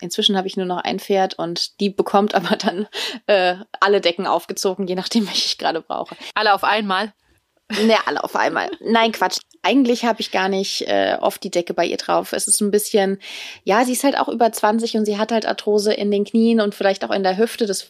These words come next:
Speaker 1: weiß ich nicht so genau. Ähm, und ja, bei ihr ist es halt auch, wenn's wirklich regnet und sehr kalt wird, vor allem wenn's erst regnet und dann die Temperaturen über Nacht so runtergehen,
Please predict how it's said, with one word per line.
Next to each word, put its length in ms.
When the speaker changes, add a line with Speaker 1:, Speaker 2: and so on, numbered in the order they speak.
Speaker 1:
weiß 220
ich 100
nicht 160
so 80
genau. 520
Ähm, 880
und 300
ja, 240
bei 120
ihr 100
ist 80
es 140
halt 200
auch, 180
wenn's 200
wirklich 240
regnet 500
und 200
sehr 260
kalt 400
wird, 160
vor 140
allem 160
wenn's 160
erst 340
regnet 260
und 200
dann 180
die 80
Temperaturen 560
über 200
Nacht 260
so 80
runtergehen, 640